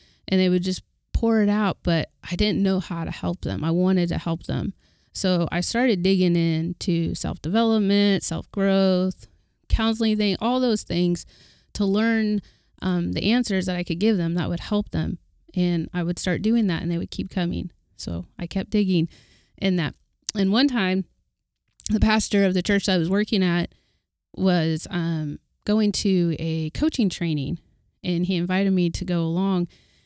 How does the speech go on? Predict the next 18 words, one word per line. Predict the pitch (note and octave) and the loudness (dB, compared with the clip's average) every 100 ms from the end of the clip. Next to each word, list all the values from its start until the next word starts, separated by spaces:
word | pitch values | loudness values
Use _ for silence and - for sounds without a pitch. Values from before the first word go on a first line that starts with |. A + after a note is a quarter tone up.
| _ _ - | _ _ 0
And | F#3+ F#3+ F3 D#3+ - _ | 4 6 6 2 -2 _
I | - | -4
was | E3+ | -2
like, | F3+ - | 0 -2
"Yeah, | E4+ | 0
sure." | - C#4+ C4+ F3+ _ _ _ _ - | 2 4 2 0 _ _ _ _ -4
Still | - C#4 D#4+ | 0 4 4
not | E4+ D#4 | 6 4
even | C4 G#3 F#3 | 4 2 2
knowing, | G3 G#3 G3 F3+ | 2 4 2 0
like, | E3 D#3 - - - _ _ _ - | -2 -4 -10 -20 -20 _ _ _ -6
what | F#3+ A3+ A#3 | 0 4 4
is | G#3+ | 2
setting | - G3 F#3 F3 | 0 2 2 2
up | F3 | 0
for | - F3 | 0 0
my | D#3+ E3 | 0 0
life. | E3+ D3 E3 | 0 0 -2